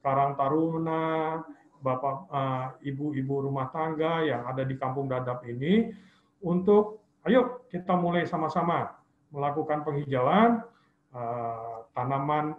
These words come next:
akan dari, eh, dikirim dari C S R Sinar Maslen, ya, dibagikan kepada setiap kelompok. Untuk jumlahnya kita lihat nanti saat pendampingan offline.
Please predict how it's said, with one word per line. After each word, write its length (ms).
akan 320
dari, 640
eh, 580
dikirim 1040
dari 400
C 240
S 160
R 240
Sinar 380
Maslen, 800
ya, 240
dibagikan 720
kepada 380
setiap 420
kelompok. 640
Untuk 400
jumlahnya 1040
kita 360
lihat 560
nanti 360
saat 360
pendampingan 920
offline. 440